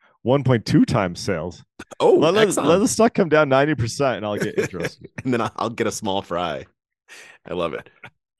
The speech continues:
Speaker 2: Okay, so we had, think you probably saw, switching gears a little bit,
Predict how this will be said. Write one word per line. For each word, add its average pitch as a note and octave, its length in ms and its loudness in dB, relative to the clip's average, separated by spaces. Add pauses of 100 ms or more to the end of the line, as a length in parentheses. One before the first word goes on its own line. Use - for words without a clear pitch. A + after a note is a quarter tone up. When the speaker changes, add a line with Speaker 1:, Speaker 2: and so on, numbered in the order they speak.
(500)
Speaker 2:
Okay, D#3 240 0
so - 140 -2
we F#3 140 -2
had, B2 420 -4 (300)
think - 160 -4
you D3+ 80 -6
probably G2+ 260 2
saw, E2+ 200 -4
switching A2 260 -6
gears F2 200 -4
a D#2+ 40 -14
little D2 160 -10
bit, B1+ 100 -12